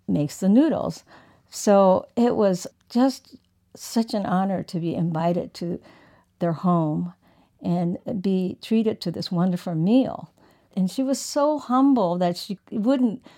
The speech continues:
step out of the kitchen. She sat on the cold hardwood floors while she watched us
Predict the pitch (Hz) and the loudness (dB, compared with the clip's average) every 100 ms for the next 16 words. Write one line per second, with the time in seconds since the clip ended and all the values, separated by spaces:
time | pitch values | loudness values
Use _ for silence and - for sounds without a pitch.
0 | _ _ - - 262 254 233 220 196 185 | _ _ -16 2 2 6 6 6 2 0
1 | 247 254 180 175 240 220 226 226 240 185 | 0 0 -2 -2 -4 -2 2 4 4 0
2 | 185 247 254 254 214 214 202 175 - 226 | 2 4 6 4 4 2 0 -6 -8 -2
3 | 220 185 185 175 180 - 190 202 220 - | 0 0 0 -2 -2 -4 0 2 2 0
4 | 202 185 | -6 -6